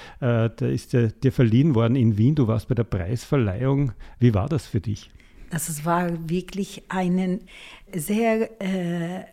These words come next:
Speaker 2: gute Überraschung. Ich war in Amerika und meine Kollegin hat mich angerufen und sie sagt, "Ich habe für dich etwas.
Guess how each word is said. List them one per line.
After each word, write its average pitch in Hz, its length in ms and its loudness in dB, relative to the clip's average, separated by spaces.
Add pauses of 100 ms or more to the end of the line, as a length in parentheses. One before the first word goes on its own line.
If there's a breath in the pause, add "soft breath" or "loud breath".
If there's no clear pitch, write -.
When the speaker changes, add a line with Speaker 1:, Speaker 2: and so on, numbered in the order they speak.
(140)
Speaker 2:
gute 226 600 0
Überraschung. 220 680 2
Ich 190 200 -6
war 214 180 6
in 220 140 0
Amerika 233 480 2 (1120 soft breath)
und 208 560 2 (200)
meine 185 280 2
Kollegin 175 360 -2
hat 170 200 -6
mich 190 320 -4
angerufen 214 640 0
und 180 260 -2
sie 185 180 -4
sagt, - 640 -4 (540 loud breath)
"Ich 202 320 -4
habe 196 260 2
für 185 240 -2
dich 180 540 -6 (560 soft breath)
etwas. 170 720 -2